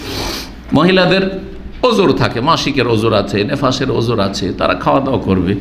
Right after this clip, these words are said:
বাড়ির সদস্যরা জানলে অসুবিধা নেই, তারপরও যথাসাধ্য, আহ, যদি গোপনে পানাহার করে ভালো। আর বাইরে তো মোটেই নয়। এই নয় যে মাসিক অবস্থায় এসে যেন রাস্তাতে, উম,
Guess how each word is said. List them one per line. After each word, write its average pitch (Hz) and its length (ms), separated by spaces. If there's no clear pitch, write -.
বাড়ির 127 260
সদস্যরা 214 560
জানলে 180 260
অসুবিধা 165 480
নেই, 117 160
তারপরও 202 540
যথাসাধ্য, 170 720
আহ, - 140
যদি 151 180
গোপনে 113 460
পানাহার 110 340
করে - 200
ভালো। 160 280
আর 170 160
বাইরে 180 360
তো 185 140
মোটেই 117 300
নয়। 95 120
এই 175 260
নয় 277 260
যে 202 320
মাসিক 196 300
অবস্থায় 175 340
এসে 180 140
যেন 170 180
রাস্তাতে, 160 520
উম, 104 580